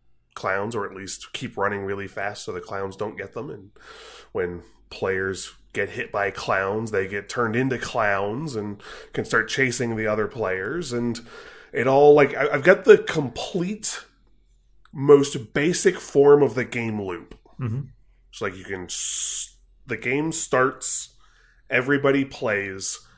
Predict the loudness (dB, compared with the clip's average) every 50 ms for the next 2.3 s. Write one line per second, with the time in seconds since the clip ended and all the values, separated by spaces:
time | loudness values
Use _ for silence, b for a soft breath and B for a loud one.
0 | b b b b -4 -4 -2 0 0 0 0 0 -2 -2 -2 0 2 2 0 0
1 | -2 -4 -2 -2 -2 -2 -2 -2 -2 -4 -4 -6 -4 -4 -4 -4 -4 -8 -12 -12
2 | -10 -8 -6 -6 -6 -8